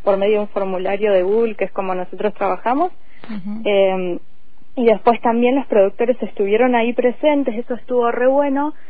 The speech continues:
Speaker 1: Llevaron otra producción al margen de lo que se había ofrecido, eh, mediante los formularios y como un pedido anticipado, y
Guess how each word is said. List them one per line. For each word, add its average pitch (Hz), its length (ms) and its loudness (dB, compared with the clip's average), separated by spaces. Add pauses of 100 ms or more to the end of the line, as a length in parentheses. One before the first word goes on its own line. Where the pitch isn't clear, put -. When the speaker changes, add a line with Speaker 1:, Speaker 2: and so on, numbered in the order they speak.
(240)
Speaker 1:
Llevaron 277 400 4
otra 285 220 0
producción 240 500 0
al 240 120 0
margen 233 320 -2
de 214 80 -2
lo 190 120 -2
que 185 80 -6
se - 120 -4
había 208 200 0
ofrecido, 240 920 0 (360)
eh, 185 200 4
mediante 185 380 0
los 180 140 -2
formularios 196 720 0
y 180 80 -2
como 175 220 -6
un 190 120 -4
pedido 214 340 0
anticipado, 240 1000 0 (360)
y 214 100 -2